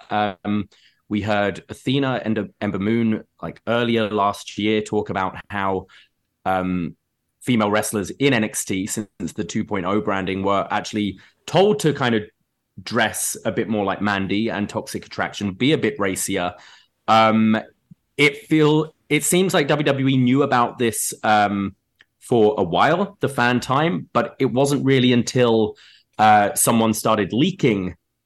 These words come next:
uh, some of the content online that this release happened. Um, I don't know. For me, I'm,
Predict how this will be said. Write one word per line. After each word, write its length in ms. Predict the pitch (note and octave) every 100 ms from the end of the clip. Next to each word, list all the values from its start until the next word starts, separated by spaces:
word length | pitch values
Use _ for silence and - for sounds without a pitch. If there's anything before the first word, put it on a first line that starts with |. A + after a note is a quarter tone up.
| _ G2+
uh, 160 | G2
some 180 | F#2 A2+
of 80 | G2+
the 60 |
content 520 | G#2+ G#2 F#2+ A2 F#2+ E2+
online 680 | F#2 F#2+ G2 F#2+ F#2 F#2 -
that 400 | F2+ G2 F#2 D#2+ - _ -
this 320 | G2 G2+ -
release 320 | G2 G2 F2+
happened. 540 | - F2+ F#2+ F#2 G#2 - _ _ _ _
Um, 560 | G2 F#2+ F#2+ F#2+ F#2+ C#2+ _ _ _ _ _ _ _ - _ _
I 120 | - A2
don't 120 | G#2+
know. 180 | G2+ G2
For 140 | C#3+
me, 260 | C3+ D3 C#3+
I'm, 540 | B2 B2+ B2 A2+ -